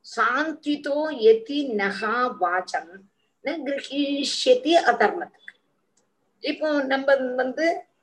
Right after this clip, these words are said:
இப்ப என்ன பண்ணலாம்? சது உபதேசம் பண்ணி உன்னை திருத்தி விடலாம் என்று யாரு நினைக்கிறா? ரிஷிகள் நினைக்கிறா. அடுத்த க்ஷணம் அவளுக்கே சம்-, சம்சயம் வருது. இவன் எப்படி ஆனாலும் அதர்மத்துலதான் கூடுதல் தாற்பயம்.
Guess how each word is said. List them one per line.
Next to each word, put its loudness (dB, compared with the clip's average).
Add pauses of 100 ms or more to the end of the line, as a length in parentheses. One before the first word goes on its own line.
(480)
இப்ப 4
என்ன 6
பண்ணலாம்? 2 (120)
சது 2
உபதேசம் 2
பண்ணி 0
உன்னை -2
திருத்தி -4
விடலாம் 0 (340)
என்று -2
யாரு 4
நினைக்கிறா? 2 (1400)
ரிஷிகள் -2
நினைக்கிறா. -6 (140)
அடுத்த -2
க்ஷணம் -4
அவளுக்கே -2
சம்-, -6
சம்சயம் -2
வருது. 2 (1000)
இவன் -4
எப்படி 2
ஆனாலும் 0
அதர்மத்துலதான் 0
கூடுதல் 2
தாற்பயம். -8